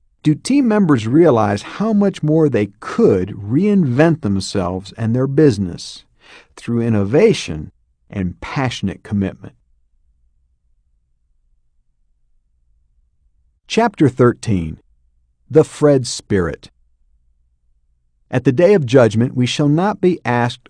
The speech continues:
what we have read, but what we have done." Thomas à Kempis. The Fred Factor is based on an extraordinary postal carrier. Think of it as Fred's story.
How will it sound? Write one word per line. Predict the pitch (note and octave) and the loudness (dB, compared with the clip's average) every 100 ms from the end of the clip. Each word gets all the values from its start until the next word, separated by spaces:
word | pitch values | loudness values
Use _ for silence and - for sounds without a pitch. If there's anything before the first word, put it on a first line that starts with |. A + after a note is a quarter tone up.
| - | -6
what | A#2 B2 | -2 -2
we | B2 A#2+ | -2 -2
have | G#2+ B2 | -4 -4
read, | G#2 G2+ E2 D#2 F2 _ _ - | -2 -2 -2 -8 -12 _ _ -8
but | F2+ | -6
what | E2 G2 F2+ | -2 -2 -2
we | G#2+ | -4
have | A2+ B2+ | -4 -4
done." | A2+ F2 D#2+ - _ _ _ _ _ _ _ _ _ - | -4 -4 -6 -16 _ _ _ _ _ _ _ _ _ -6
Thomas | F#3+ D#3 G2 F#2+ - - | -2 0 0 -4 -12 -12
à | B2 | -12
Kempis. | - G2 - - - - _ _ _ _ _ _ _ _ _ _ _ _ _ _ _ _ _ _ _ _ - | -6 -6 -6 -18 -20 -20 _ _ _ _ _ _ _ _ _ _ _ _ _ _ _ _ _ _ _ _ 0
The | G3+ | 0
Fred | - B3+ - | 4 2 2
Factor | C3+ A#2 A2 A#2+ | 2 2 0 -2
is | A#2+ A#2 | -2 -2
based | G#2+ C#3 C3+ - | 2 4 4 0
on | C3 A#2 | -2 0
an | A2 | 0
extraordinary | A2 - - G#3 F#3+ B2+ A2+ A2+ | -2 -8 -6 0 2 4 2 0
postal | - C3 A#2 G#2+ | 0 -2 -2 -6
carrier. | - A2+ F#2 D#2 - _ _ _ _ _ _ _ _ | -2 -2 -2 -6 -14 _ _ _ _ _ _ _ _
Think | _ A#3 G#3 | _ 0 2
of | B2 G#2+ | 2 2
it | G#2+ | 0
as | G#2+ | -2
Fred's | - A2+ G2 | -2 -2 -2
story. | - - B2 A#2 - - | -4 0 2 2 0 -10